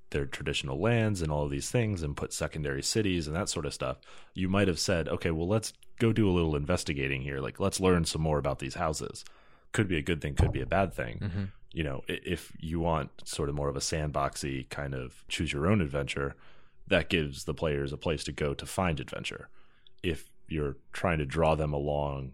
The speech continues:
Speaker 1: a more focused plot at that point in the game, then you might wanna take that away so they don't get distracted by shiny things that are drawn on with proper nouns,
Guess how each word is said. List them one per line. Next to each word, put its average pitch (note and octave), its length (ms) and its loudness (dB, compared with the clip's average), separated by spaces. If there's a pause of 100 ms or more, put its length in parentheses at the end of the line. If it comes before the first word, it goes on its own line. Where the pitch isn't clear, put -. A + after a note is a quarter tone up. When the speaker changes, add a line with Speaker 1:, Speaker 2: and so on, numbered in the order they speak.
(180)
Speaker 1:
a D#2+ 40 -4
more D2 180 -4
focused - 400 -8
plot D#2 400 4 (840)
at D2 180 -6
that - 180 0
point D#2 280 -2
in C2 100 -4
the B1 60 -6
game, C#2+ 540 2
then D2+ 540 -2
you E2+ 160 -4
might D#2+ 340 2
wanna C#2+ 200 -2
take E2+ 220 -4
that D2 120 0
away E2 320 4
so D2+ 140 -2
they D2+ 140 0
don't C#2+ 140 -4
get C#2+ 140 -6
distracted - 540 2
by D#2 100 2
shiny D2+ 380 2
things D2+ 340 0
that D2+ 140 0
are D2 60 0
drawn D#2+ 320 2
on D#2 200 2
with D2+ 100 -2
proper D#2+ 280 2
nouns, D#2+ 500 2